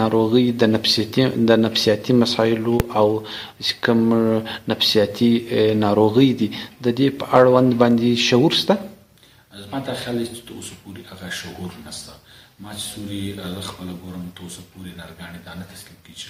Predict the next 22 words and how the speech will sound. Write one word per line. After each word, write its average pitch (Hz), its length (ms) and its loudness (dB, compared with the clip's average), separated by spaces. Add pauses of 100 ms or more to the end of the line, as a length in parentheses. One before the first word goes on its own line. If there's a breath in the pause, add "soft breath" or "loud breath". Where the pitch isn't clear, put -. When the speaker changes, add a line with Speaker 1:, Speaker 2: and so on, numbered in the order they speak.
Speaker 2:
ښځه 85 300 -18
ناجوړي 73 440 -20 (120)
لري. - 200 -20 (600 loud breath)
یا 104 100 -12 (120)
هغه 95 160 -12 (120)
دا 95 80 -12 (100)
ناجوړي 87 420 -12
به 87 100 -16
دی، 85 120 -16 (180)
ډېر 143 180 -10 (100)
دی 101 120 -8
خلک 90 340 -12
دي 92 140 -14
پښتانه 85 380 -16 (380 loud breath)
چې - 80 -20 (100)
د - 20 -14 (120)
ښځې 92 300 -14
بې 85 160 -18
خوابۍ، 85 420 -16 (180)
خواشینۍ، 85 600 -16 (160)
زړشینۍ، 87 540 -12 (240)
ګروم، 95 300 -12